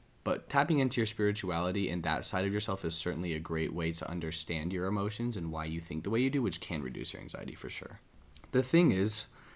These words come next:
I feel like the reason that these habits are so hard to implement into lives is because they all provide delayed results. And in today's world, having things so accessible so quickly has built us, and this goes for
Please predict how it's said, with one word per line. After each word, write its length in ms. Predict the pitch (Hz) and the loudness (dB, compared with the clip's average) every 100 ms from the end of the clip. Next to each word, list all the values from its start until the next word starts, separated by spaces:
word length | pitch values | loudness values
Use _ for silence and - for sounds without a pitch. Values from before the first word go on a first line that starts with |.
| - - | -20 -8
I 80 | 92 | 0
feel 120 | 143 | 6
like 200 | 143 120 | 6 6
the 80 | 104 | 0
reason 420 | 98 98 98 104 | 2 2 2 0
that 220 | 95 - | 0 -2
these 240 | 98 92 - | -2 -2 0
habits 340 | 90 87 - | -2 -2 -2
are 60 | 90 | 0
so 240 | - 85 | 0 0
hard 180 | 87 85 | -2 -4
to 140 | 82 - | -4 -8
implement 340 | 82 90 - | -4 -4 -4
into 200 | 87 90 | -4 -4
lives 240 | 78 82 95 | -4 -4 -6
is 80 | |
because 300 | - 113 110 | -4 0 2
they 160 | 107 104 | 2 2
all 180 | 95 104 | 2 0
provide 540 | - 107 87 90 98 | 0 -2 -2 -2 -2
delayed 520 | 90 85 80 82 87 - - - - - - | -2 0 0 0 -4 -12 -20 -20 -20 -12 -6
results. 580 | 85 71 60 - - - - - - - - - | -4 -4 -4 -4 -6 -8 -20 -20 -18 -18 -16 -2
And 160 | 95 98 | 2 2
in 160 | 104 101 | 2 0
today's 420 | 98 110 151 110 | 6 10 10 8
world, 360 | 90 87 85 - - - - - - | 2 2 -2 -8 -20 -20 -20 -18 -4
having 360 | - 117 139 113 | 2 6 6 6
things 600 | 110 104 95 85 - - - - - - | 4 6 4 2 0 -4 -18 -20 -20 -6
so 340 | - - 95 92 | 2 4 6 4
accessible 540 | - 92 92 95 92 | 4 2 2 2 0
so 280 | - - 82 | 2 2 0
quickly 680 | 82 - 82 82 98 107 117 | -2 -6 -6 -2 0 0 -2
has 360 | - 87 82 - - - - - - - | -4 -2 0 -4 -8 -16 -14 -14 -14 -2
built 240 | 101 110 110 | 4 4 4
us, 220 | 98 - - | 2 2 4
and 160 | 113 117 | 4 8
this 160 | 156 | 10
goes 220 | 202 165 | 10 8
for 320 | - 139 - | 8 6 6